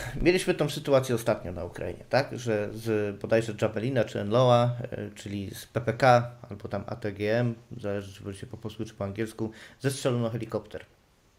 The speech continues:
Jak najbardziej można to zrobić. Jeżeli są odpowiednie warunki, to, to zestrzelisz, nie? Natomiast, y, mało tego, myślę, że jakbyś miał odrobinę szczęścia i trafił w dobre miejsce,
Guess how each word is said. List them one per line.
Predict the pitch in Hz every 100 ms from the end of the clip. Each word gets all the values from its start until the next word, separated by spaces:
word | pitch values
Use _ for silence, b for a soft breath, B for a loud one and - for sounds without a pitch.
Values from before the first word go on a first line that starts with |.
| _ _ _ _ - -
Jak | - 117
najbardziej | 113 107 110 110
można | 101 110
to | 123
zrobić. | 156 160 95 - B B B -
Jeżeli | 113 113 107
są | 117 110
odpowiednie | 104 - 110 104 107
warunki, | 101 98 101 110
to, | 117 110
to | 110 107 110
zestrzelisz, | 117 131 - 131 - -
nie? | 87 113 120
Natomiast, | 110 113 113 110 110 - -
y, | 107 107 107 113 B B B B -
mało | 180 185
tego, | - 120 117 123 - -
myślę, | 123 135 143
że | -
jakbyś | 123 131
miał | 123 113
odrobinę | 143 139 131 123
szczęścia | - 117 110 - 117 151 B B B _
i | 120
trafił | 123 123 127
w |
dobre | 127 113 120
miejsce, | 113 107 - 120 120 127